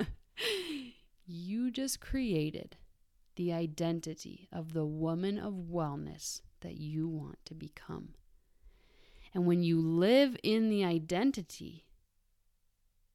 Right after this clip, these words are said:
that's your lifestyle. It becomes part of your lifestyle. Think about that.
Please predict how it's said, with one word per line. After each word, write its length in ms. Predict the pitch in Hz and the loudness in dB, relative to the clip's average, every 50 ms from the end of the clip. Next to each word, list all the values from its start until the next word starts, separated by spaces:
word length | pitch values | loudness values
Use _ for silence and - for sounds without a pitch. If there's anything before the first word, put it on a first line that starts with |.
| _ _ _ _ _ _ | _ _ _ _ _ _
that's 340 | - 165 151 156 156 - - | -6 -4 -4 -4 -6 -6 -6
your 140 | 175 165 160 | -6 -4 -4
lifestyle. 720 | 151 147 208 269 - - - - - - - - 170 - - - - - - _ _ - - _ - - - _ _ _ _ _ _ _ _ _ _ _ _ - - | -2 -2 -2 -2 -2 -4 -6 -6 -8 -10 -12 -14 -16 -18 -18 -20 -20 -20 -20 _ _ -20 -20 _ -20 -20 -20 _ _ _ _ _ _ _ _ _ _ _ _ -4 -2
It 180 | 220 220 - - | -2 0 0 0
becomes 840 | 214 190 - - - - - 339 359 277 214 190 185 185 175 - | -2 -2 -2 -4 -6 0 4 6 6 6 6 6 4 2 2 6
part 400 | - - - - - 202 190 190 | 12 12 12 12 12 0 0 0
of 180 | 185 170 165 165 | 0 -2 -2 -4
your 140 | 160 156 151 | -6 -4 -4
lifestyle. 920 | 147 151 151 160 160 - - - - - - 78 - - - - 185 180 - - - _ _ _ _ _ _ _ _ _ _ _ _ _ _ _ _ _ _ _ _ _ _ _ _ _ _ _ _ _ _ _ _ _ _ _ _ _ _ _ _ _ _ _ _ _ _ _ - | -4 -4 -6 -6 -6 -8 -8 -8 -8 -8 -8 -10 -10 -10 -12 -14 -16 -18 -18 -20 -20 _ _ _ _ _ _ _ _ _ _ _ _ _ _ _ _ _ _ _ _ _ _ _ _ _ _ _ _ _ _ _ _ _ _ _ _ _ _ _ _ _ _ _ _ _ _ _ -10
Think 160 | 170 160 156 | -10 -8 -8
about 240 | 156 160 147 - - | -8 -10 -10 -12 -12
that. 220 | - 170 160 175 | -12 -12 -12 -12